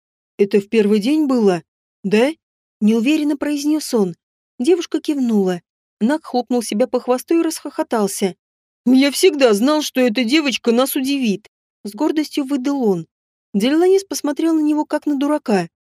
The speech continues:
«По-моему, она только и делает, что удивляет», заметил он. «Ух, ты видел лицо повелителя,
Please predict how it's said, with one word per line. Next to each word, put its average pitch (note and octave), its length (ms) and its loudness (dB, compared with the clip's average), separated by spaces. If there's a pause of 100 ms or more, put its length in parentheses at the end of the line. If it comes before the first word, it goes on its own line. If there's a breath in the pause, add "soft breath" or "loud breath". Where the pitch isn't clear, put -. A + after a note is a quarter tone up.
(180)
«По-моему, D4 500 4
она C#4+ 200 0
только D4 420 -2
и D4 60 2
делает, G3+ 440 4
что - 260 -2
удивляет», G#3 800 0 (380)
заметил B3+ 560 -2
он. F#3 240 0 (720)
«Ух, B3 300 0 (240)
ты C4 100 2
видел D#4+ 320 4
лицо B3 320 0
повелителя, A3+ 760 0